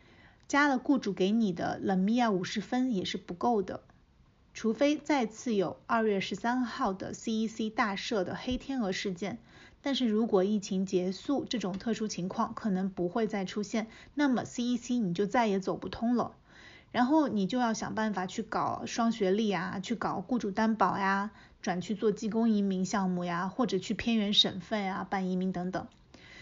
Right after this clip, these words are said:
这种很憋屈的移民途径。今天你听了我的播客，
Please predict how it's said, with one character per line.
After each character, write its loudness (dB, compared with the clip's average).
这 -2
种 0
很 0
憋 4
屈 2
的 4
移 4
民 0
途 -8
径。 -8
今 2
天 4
你 4
听 4
了 6
我 4
的 -2
播 2
客， 0